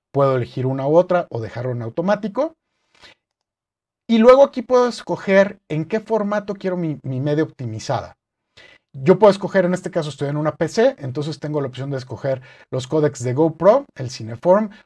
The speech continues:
o puedo escoger los códecs de D N X, eh, H R o, eh, o descomprimido. Obviamente descomprimido es enorme,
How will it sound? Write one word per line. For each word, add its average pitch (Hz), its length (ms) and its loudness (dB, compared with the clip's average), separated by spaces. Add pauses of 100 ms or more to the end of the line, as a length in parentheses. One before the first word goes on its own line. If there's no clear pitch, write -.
(120)
o 147 140 -4
puedo 185 240 2
escoger 170 500 -6
los 143 180 -8
códecs 143 460 -4
de 113 300 -6
D 131 100 -4
N 131 200 -6
X, 127 360 -10 (480)
eh, 107 380 -8 (180)
H 139 260 -2
R 170 380 4 (720)
o, 165 340 6
eh, 110 560 -6 (1300)
o 139 100 2
descomprimido. 123 640 -4
Obviamente 220 320 4
descomprimido 160 640 -2
es 127 100 -8
enorme, 208 480 2